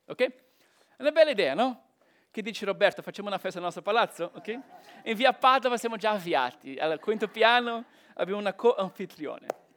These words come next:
Idee per aiutarci a rendere il nostro amore concreto, vivo, s-, sentito, no?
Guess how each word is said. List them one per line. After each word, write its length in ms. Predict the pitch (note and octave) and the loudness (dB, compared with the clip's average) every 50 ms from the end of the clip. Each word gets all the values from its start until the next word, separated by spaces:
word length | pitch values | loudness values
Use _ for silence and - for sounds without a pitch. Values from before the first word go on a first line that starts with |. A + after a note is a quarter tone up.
| _ _ _ _ _ _ _ _ _ _ _ _ _ _ _ _ _ _ _ - | _ _ _ _ _ _ _ _ _ _ _ _ _ _ _ _ _ _ _ -4
Idee 520 | D#4+ D#4+ D4+ D#4 D4 G#3+ A#2 - - _ _ _ _ _ _ _ _ - _ _ | -4 4 6 6 6 6 4 -4 -10 _ _ _ _ _ _ _ _ -20 _ _
per 180 | - B3+ C4 C4 | -2 0 0 2
aiutarci 480 | C4 C4+ C4 - B3 G#3+ G#3 G3+ G#3+ | 0 -2 -2 0 0 0 0 2 0
a 40 | G3+ | -2
rendere 280 | G3+ A3 A3+ G#3+ A3 G#3+ | 0 0 -2 -2 -4 -4
il 60 | G#3 | -4
nostro 240 | A#3 B3 - - A#3+ | -4 -6 -4 -4 -4
amore 260 | G#3+ G#3 A3+ C#4+ F4+ | -4 -2 -4 -4 -6
concreto, 500 | - - D#4 - B3+ D4 - - G3+ G3+ | -8 -10 -6 2 4 4 4 4 0 -4
vivo, 600 | E3 D#3 D4 - G3+ F3+ E3 D#3+ D3+ D3+ D3+ D#3+ | -2 -2 -4 -4 -4 -4 -4 -6 -6 -6 -8 -14
s-, 160 | - - _ G3+ | -20 -20 _ _
sentito, 480 | - A3 A3+ - - D4+ D4+ - D3 | -14 -14 -14 -10 -10 -10 -10 -8 -8
no? 260 | D#3+ A3 B3+ A3+ - | -8 -6 -8 -10 -14